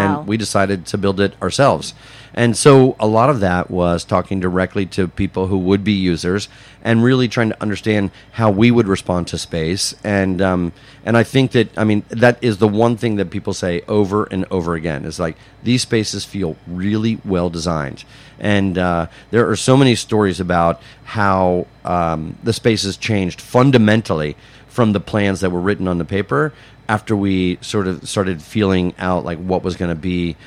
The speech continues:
going on in this particular area and how we were gonna use it. And so we always think about what, what's the vibe gonna be like? Um, and then also, you know, choosing the right space to develop in the first place is a huge component.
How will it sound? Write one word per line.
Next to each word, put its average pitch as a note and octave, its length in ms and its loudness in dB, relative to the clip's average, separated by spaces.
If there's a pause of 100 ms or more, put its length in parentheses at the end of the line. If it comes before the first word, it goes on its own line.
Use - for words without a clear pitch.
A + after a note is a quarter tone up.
(160)
going G2+ 220 0
on F#2+ 140 0
in F#2 80 0
this G2+ 140 -2
particular F2+ 520 -8
area F2 360 -2
and D#2+ 100 -6
how F#2+ 160 -2
we F#2+ 120 0
were F2+ 60 0
gonna E2+ 160 -2
use E2 300 -4
it. D#2+ 160 -8
And F2 100 -10
so G#2+ 280 0 (320)
we A#2+ 200 0
always A#2+ 400 0
think F#2 300 -4
about E2+ 340 -4
what, G2+ 200 -2
what's B2 180 -2
the A2 100 -4
vibe F#2 300 -2
gonna G#2+ 160 0
be G#2+ 140 -4
like? G#2+ 360 -4 (300)
Um, E2 560 -2
and A#2 140 0
then B2 220 2
also, A#2 580 0
you A#2 100 -4
know, G2 220 0 (200)
choosing B2+ 600 0
the G2+ 120 -6
right G2+ 220 -2
space G2+ 400 -4
to F#2+ 320 -4
develop F#2 340 -4
in F#2 60 -6
the F2 60 -4
first F2 200 -6
place - 300 -10 (340)
is F2+ 380 -2
a E2+ 60 -6
huge G#2+ 720 0
component. F2+ 480 -2